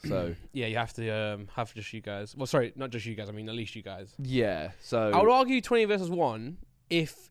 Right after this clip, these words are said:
Speaker 2: it wasn't Callux, say.
Speaker 1: Yeah, no, no. If
Speaker 2: Do
Speaker 1: it
Speaker 2: you know what
Speaker 1: was,
Speaker 2: I
Speaker 1: if
Speaker 2: mean?
Speaker 1: it was one of the Sidemen doing that,
Speaker 2: Yeah.
Speaker 1: we would have needed all of us.
Speaker 2: Yeah, I agree with that one.
Speaker 1: But,
Speaker 2: Well, I
Speaker 1: yeah.
Speaker 2: said it, so I do. <laughs> I agree with myself. <laughs>
Speaker 1: Beca-, <laughs>
Speaker 2: Sorry, keep getting the views.
Speaker 1: Because,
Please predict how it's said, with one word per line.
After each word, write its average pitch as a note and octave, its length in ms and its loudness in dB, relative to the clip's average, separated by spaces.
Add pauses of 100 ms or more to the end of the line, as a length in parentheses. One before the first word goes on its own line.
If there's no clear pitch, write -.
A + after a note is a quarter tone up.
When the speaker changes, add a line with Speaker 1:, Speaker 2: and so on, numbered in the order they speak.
(120)
Speaker 2:
it E3 80 -2
wasn't D#3 260 2
Callux, B2+ 360 0
say. A2 340 -10 (880)
Speaker 1:
Yeah, F#3 260 10
no, D#3 200 2
no. C3+ 80 4
If B2+ 60 4
Speaker 2:
Do - 20 6
Speaker 1:
it D3 80 4
Speaker 2:
you - 60 10
know E3+ 40 10
what F3 40 8
Speaker 1:
was, E3+ 100 6
Speaker 2:
I C3+ 40 0
Speaker 1:
if B2+ 60 2
Speaker 2:
mean? F3 100 6
Speaker 1:
it - 20 10
was F#3+ 140 8
one A3 100 4
of G3+ 100 0
the - 80 6
Sidemen A#2 320 8
doing G#2+ 240 2
that, G2+ 280 -2
Speaker 2:
Yeah. A#2 300 -6 (460)
Speaker 1:
we A#2 100 2
would A2 80 6
have G2+ 60 0
needed G2 260 -2
all F2 140 -4
of C2 60 -12
us. - 200 -12
Speaker 2:
Yeah, A#2 200 -6 (200)
I B2 80 -8
agree A2 280 -10
with G2+ 120 -12
that G2 120 -12
one. B2 140 -12 (380)
Speaker 1:
But, A#2 220 8
Speaker 2:
Well, - 40 -2
I - 60 0
Speaker 1:
yeah. - 60 4
Speaker 2:
said - 140 2
it, - 120 -8
so A#2 120 -8
I A#2 60 -6
do. A#2 220 -6 (280)
<laughs> - 260 -10
I B2 80 -6
agree A#2 180 -6
with A2 80 -8
myself. C3+ 320 -2 (400)
<laughs> - 380 -10
Speaker 1:
Beca-, - 880 2 (260)
<laughs> - 260 -20
Speaker 2:
Sorry, F3 340 8
keep D#3+ 160 -4
getting D3+ 180 4
the C3 60 2
views. B2 180 -2 (500)
Speaker 1:
Because, E3 320 6